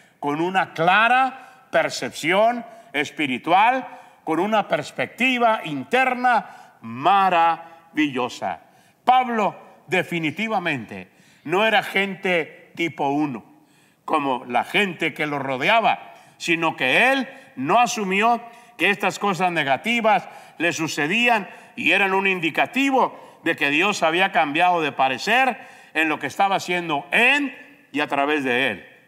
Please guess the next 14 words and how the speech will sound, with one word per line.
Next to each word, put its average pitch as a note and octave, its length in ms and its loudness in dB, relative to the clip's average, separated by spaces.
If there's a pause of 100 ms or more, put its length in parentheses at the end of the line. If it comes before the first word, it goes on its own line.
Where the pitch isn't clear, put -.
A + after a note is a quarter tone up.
(140)
De C3+ 140 -2
ninguna C3 320 -2
manera. A2+ 420 -2 (520)
Dios G#3 360 2
no F#3+ 180 2
le G3 120 0
estaba F#3 360 2
diciendo, F3+ 560 -2 (240)
"No D#3+ 260 2
lo B3 200 6
hagas". C#4+ 400 4 (500)
Dios F#3+ 300 2
le G#3 140 2
dijo, F3 380 0